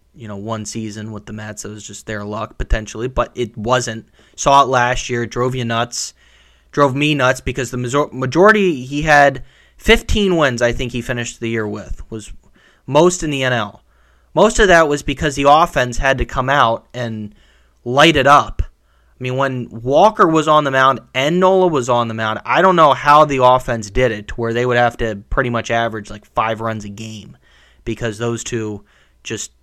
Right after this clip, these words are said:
were a nightmare. And I think Taijuan Walker is one guy that now with the pitch clock, I mean, I think he's someone that likes to work maybe slower.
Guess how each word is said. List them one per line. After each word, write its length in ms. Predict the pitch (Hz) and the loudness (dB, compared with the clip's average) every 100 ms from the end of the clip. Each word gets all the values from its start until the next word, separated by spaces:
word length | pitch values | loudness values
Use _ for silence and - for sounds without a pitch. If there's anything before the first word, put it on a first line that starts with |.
| _ _ | _ _
were 480 | _ 113 113 107 101 - - 71 | _ -10 -8 -6 -10 -12 -20 -18
a 100 | - | -12
nightmare. 400 | 117 117 117 101 104 | -6 -6 -6 -10 -6
And 120 | 120 | -2
I 160 | 139 | 0
think 240 | 139 185 175 | 2 2 4
Taijuan 480 | 185 175 165 135 123 | 6 6 6 4 6
Walker 400 | 131 156 131 117 | 6 6 4 -2
is 160 | 110 | -2
one 220 | 120 131 | 0 0
guy 400 | 127 117 110 104 - _ _ _ _ - | 2 0 0 -2 -8 _ _ _ _ -2
that 240 | 113 104 | -2 -2
now 320 | 120 131 147 | -2 4 4
with 460 | 143 135 135 135 - | 4 2 0 -2 -8
the 160 | 117 | -10
pitch 400 | - - 175 175 | 2 4 4 0
clock, 640 | - - 107 104 - - - - _ _ _ _ _ - | -6 -4 -4 -6 -12 -8 -8 -8 _ _ _ _ _ -8
I 120 | 127 | -4
mean, 180 | 123 123 | -2 0
I 120 | 123 | -2
think 200 | 147 135 | -2 -8
he's 160 | 131 | -6
someone 280 | - 117 127 | -2 -2 0
that 80 | 123 | 0
likes 260 | 120 127 - | 0 -2 -4
to 80 | |
work 320 | 120 120 123 131 | -4 -2 -2 -4
maybe 420 | 123 120 117 107 | -6 -4 -4 -6
slower. 680 | - - 110 120 139 156 | -10 -8 -4 2 4 2